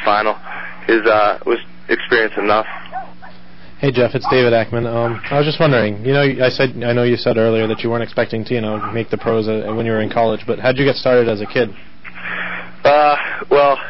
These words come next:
Speaker 1: actually on Father's Day, I guess it works out because I wrote my dad an email today, but my dad pretty much put me in sort of every, every athletic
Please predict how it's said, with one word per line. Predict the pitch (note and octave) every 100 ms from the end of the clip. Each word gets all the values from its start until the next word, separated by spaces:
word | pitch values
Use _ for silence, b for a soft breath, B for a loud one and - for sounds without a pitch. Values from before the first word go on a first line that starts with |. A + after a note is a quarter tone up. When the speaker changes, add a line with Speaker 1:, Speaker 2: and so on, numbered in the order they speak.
| B -
Speaker 1:
actually | C#3 - C#3+
on | C3 B2+
Father's | C3+ C3 B2 -
Day, | A#2+
I | A#2
guess | B2
it | -
works | A2+ -
out | B2 A#2
because | - A#2+
I | B2+
wrote | C3
my | B2 B2
dad | B2 A#2+
an | B2
email | B2 A2
today, | - A2+ A#2+
but | A#2 - B B B -
my | C3+
dad | C#3+ C#3+
pretty | - -
much | B2+ B2 -
put | C3+
me | B2+
in | A#2+ A#2 G#2 B B B B -
sort | C3+ B2+
of | A#2 -
every, | C#3+ C#3+ C#3+ C3
every | C#3+ D3+ C#3
athletic | C3+ C3+ C3+ B2+